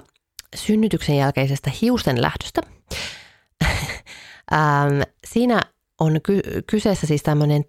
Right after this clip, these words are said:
telogeeninen hiustenlähtö. Ja akuuttia telogeenistä hiustenlähtöä edeltää yleensä, ää, kaksi viiva neljä kuukautta aiemmin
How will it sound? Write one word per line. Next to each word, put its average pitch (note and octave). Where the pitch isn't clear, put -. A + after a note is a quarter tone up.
telogeeninen C#3
hiustenlähtö. -
Ja C#3
akuuttia -
telogeenistä D#3+
hiustenlähtöä E3
edeltää D#3
yleensä, D#3
ää, D3
kaksi -
viiva E3
neljä A3+
kuukautta -
aiemmin D#3